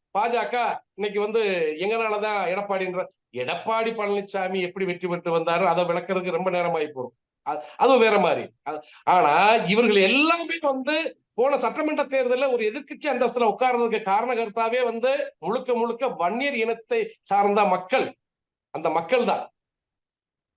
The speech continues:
அந்த மக்கள் ஒ-, ஒட்டுமொத்தம் வாக்களிச்சாங்க. அந்த மக்களுக்கு கொடுத்த அந்த பத்து புள்ளி அஞ்சு சதவீதம் நிலைச்சு நிக்கல.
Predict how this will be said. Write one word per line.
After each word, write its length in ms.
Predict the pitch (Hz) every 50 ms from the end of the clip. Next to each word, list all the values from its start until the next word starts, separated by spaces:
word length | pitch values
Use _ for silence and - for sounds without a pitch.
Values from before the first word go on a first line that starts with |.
| _ -
அந்த 180 | - 208 226 202
மக்கள் 340 | 185 190 185 - - 320
ஒ-, 260 | 285 247 226 214 196 180
ஒட்டுமொத்தம் 560 | 196 202 202 - 330 302 294 302 302 277 233
வாக்களிச்சாங்க. 580 | 202 220 220 - 220 202 196 - 151 131 117 104 - _ _ _ _ _ _ _ _ _ _ -
அந்த 140 | 156 190 190
மக்களுக்கு 480 | 196 208 202 - - 302 277 226 254 -
கொடுத்த 260 | 240 240 240 240 240
அந்த 140 | 220 214 202
பத்து 280 | 208 208 202 - -
புள்ளி 200 | - 285 262 262
அஞ்சு 160 | 254 240 226
சதவீதம் 680 | 180 226 226 220 226 233 226 254 254 214 147 - - - _ _
நிலைச்சு 300 | - 175 233 269 262 262
நிக்கல. 300 | 226 208 - - 151 123